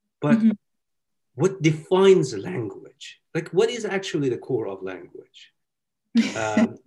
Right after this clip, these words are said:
Speaker 1: you see, and that's, that's actually, that's a, that's actually quite a scary, uh, thing. And you see that, uh, romanticist, um, philosophers, uh, in the nineteenth century, uh,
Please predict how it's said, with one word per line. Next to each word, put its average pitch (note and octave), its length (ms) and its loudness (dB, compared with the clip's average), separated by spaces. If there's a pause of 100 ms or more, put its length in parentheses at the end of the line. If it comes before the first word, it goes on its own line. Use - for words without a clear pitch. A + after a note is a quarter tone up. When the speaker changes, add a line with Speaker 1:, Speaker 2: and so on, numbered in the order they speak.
(320)
Speaker 1:
you B2 140 -4
see, E3+ 340 4
and B2+ 140 -4
that's, - 240 -4
that's G3 220 -2
actually, G#3 480 -2
that's B3 240 -2
a, A3 60 0
that's A#3 220 -4
actually B3+ 340 -6
quite A3+ 260 2
a F#3 80 4
scary, G3 440 8 (380)
uh, B2 200 0 (120)
thing. C3 260 4
And C3 200 -4 (260)
you C3+ 60 -10
see F3+ 160 2
that, E3 220 0
uh, B2+ 420 -6
romanticist, C#3+ 1120 0
um, A2 460 -8 (180)
philosophers, C3 960 -2 (600)
uh, A2 200 -6
in A2+ 120 -6
the A#2+ 60 -6
nineteenth B2 400 -6
century, C3 720 -2
uh, A2+ 320 -6